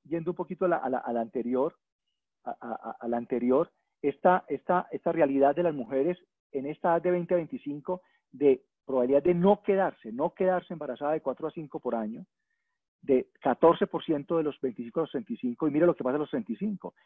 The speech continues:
se triplica con respecto de los veinticinco a los treinta y cinco. Entonces, esta es la edad óptima a nivel reproductivo, veinticinco, treinta y cinco años. Entonces, estas pacientes por encima de treinta y cinco años,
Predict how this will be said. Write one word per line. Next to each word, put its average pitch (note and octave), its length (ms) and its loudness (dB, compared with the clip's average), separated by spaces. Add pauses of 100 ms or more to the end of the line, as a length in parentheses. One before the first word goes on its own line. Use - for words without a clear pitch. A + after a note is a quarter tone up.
se D3 120 6
triplica G3 500 2
con D#3+ 120 -6
respecto C3+ 360 -4
de D#3+ 40 2
los D3 80 4
veinticinco A#2 360 -4
a - 40 0
los - 80 -4
treinta A2+ 180 -4
y G2 40 -12
cinco. A2 220 -2
Entonces, C3 220 -2 (220)
esta G#3 360 8
es G3+ 60 6
la F#3+ 100 6
edad F#3+ 220 6
óptima F#3 340 -2
a - 20 -10
nivel B2+ 200 -4
reproductivo, B2 680 -6 (260)
veinticinco, D#3+ 680 -4
treinta B2 280 -6
y A2 40 -4
cinco B2 380 -4
años. - 300 -6 (260)
Entonces, D#3 240 2
estas - 180 -2
pacientes C#3+ 360 0
por D#3+ 120 0
encima C3+ 300 0
de E3 60 0
treinta B2 220 -6
y B2 40 -8
cinco B2+ 220 -2
años, D3 240 -2